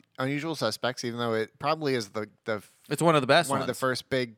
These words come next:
Speaker 1: twists
Speaker 2: But Bryan
Speaker 1: in,
Speaker 2: Singer's
Speaker 1: like,
Speaker 2: problematic.
Speaker 1: yeah, Bryan Singer and Kevin Spacey, not great.
Speaker 2: Yeah, not a good combo
Speaker 1: Um,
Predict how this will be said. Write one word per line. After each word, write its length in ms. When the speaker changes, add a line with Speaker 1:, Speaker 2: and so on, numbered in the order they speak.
Speaker 1:
twists 480
Speaker 2:
But 160
Bryan 220
Speaker 1:
in, 80
Speaker 2:
Singer's 160
Speaker 1:
like, 80
Speaker 2:
problematic. 540
Speaker 1:
yeah, 180
Bryan 240
Singer 220
and 180
Kevin 200
Spacey, 400
not 240
great. 300
Speaker 2:
Yeah, 200
not 140
a 40
good 200
combo 440
Speaker 1:
Um, 680